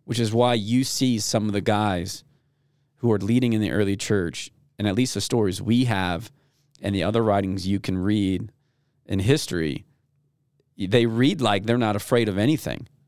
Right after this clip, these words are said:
And I always, and I go, "Well, if you saw a dead guy come back to life,"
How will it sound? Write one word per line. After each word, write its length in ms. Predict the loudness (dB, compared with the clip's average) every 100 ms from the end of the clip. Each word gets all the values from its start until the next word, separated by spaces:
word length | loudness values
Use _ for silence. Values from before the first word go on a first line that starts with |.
| _ _ _ _ _ _ _
And 100 | -2
I 80 | 0
always, 320 | 2 0 -4 -10 -8
and 120 | -4
I 60 | 0
go, 180 | 2 2
"Well, 300 | 2 2 0
if 140 | -6 -2
you 120 | -2
saw 240 | 2 2 2
a 40 |
dead 260 | 2 0 2
guy 180 | 0 0
come 180 | -4 -2
back 200 | -2 -4
to 80 |
life," 580 | -2 0 0 0 -6 -16